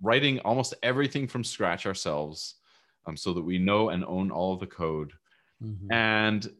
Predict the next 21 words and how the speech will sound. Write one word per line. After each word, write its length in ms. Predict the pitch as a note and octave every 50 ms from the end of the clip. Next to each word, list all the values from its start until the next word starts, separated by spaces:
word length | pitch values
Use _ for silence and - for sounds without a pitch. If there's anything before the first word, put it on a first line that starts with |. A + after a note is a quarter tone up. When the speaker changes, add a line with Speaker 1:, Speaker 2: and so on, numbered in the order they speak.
| _ _ _ -
Speaker 1:
um, 540 | G#2+ A2 G#2 G2+ G2+ G2 G2 G2 F#2+ F#2 -
going 300 | - A#2+ B2 C#3 C#3+ C3
through, 460 | B2+ - B2 B2 B2 C3 C3+ B2+ B2
you 100 | A2+ A2+
know, 80 | G#2+ G2+
we're 300 | G2 F#2+ G2+ G2+ G2 F#2 - - _ -
bootstrapping 600 | B2+ C3 B2 - - A#2+ G#2+ G#2 - - A#2 A2 G#2+
it 60 | F#2+
ourselves, 760 | F#2 F2 F#2 - - D#3 D#3 C#3+ C#3 C3+ C3 B2+ B2 - - _ _ _ -
um, 560 | F2+ F2 E2+ E2+ D#2+ D#2+ D#2+ D2+ D2+ D#2 - _ _ -
and, 640 | - F#2+ F#2+ F#2+ F#2 F#2 F2+ F2+ F2+ F2+ E2+ - - _ _ _ _ _ _ _ _
you 80 | - G2+
know, 120 | G2 F#2+
just 260 | F2+ - G#2 - - -
getting 240 | G#2+ A2 A2+ G#2
out 180 | G#2 A#2 B2+ B2
there 300 | - A#2 A#2 A#2 G#2 -
and, 340 | G#2+ G#2 G2+ G2+ G2+ F#2+ -
and 160 | - G#2 F#2+
putting 260 | - - D#3+ E3 D#3 D3+
together, 760 | - C3+ A#2 - A#2 A2 A2+ A#2 A#2+ A2+ A2+ A2 - -